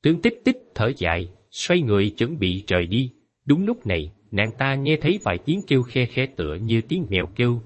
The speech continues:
Tưởng Tích Tích đứng bất động trong bóng của bức tường hắt xuống, cẩn thận nghe ngóng tìm nơi phát ra âm thanh.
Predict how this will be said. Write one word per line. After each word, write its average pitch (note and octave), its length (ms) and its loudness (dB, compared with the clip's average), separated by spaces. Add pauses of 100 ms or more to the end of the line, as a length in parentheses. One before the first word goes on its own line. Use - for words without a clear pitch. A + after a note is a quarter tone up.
(260)
Tưởng A2 140 2
Tích - 220 -2
Tích - 280 0
đứng E3+ 220 0
bất G#3+ 180 -2
động G2 240 -2
trong A2+ 200 -2
bóng C3 220 -2
của C#3 140 -6
bức E3 200 -2
tường D#2 200 0
hắt D3+ 160 -6
xuống, E3 280 2 (320)
cẩn D3+ 200 0
thận A2+ 280 -4
nghe G#2 180 0
ngóng B2 280 -4
tìm F2 220 -2
nơi G#2 220 0
phát - 260 -6
ra A2 100 -2
âm A2+ 220 -4
thanh. A#2 220 -2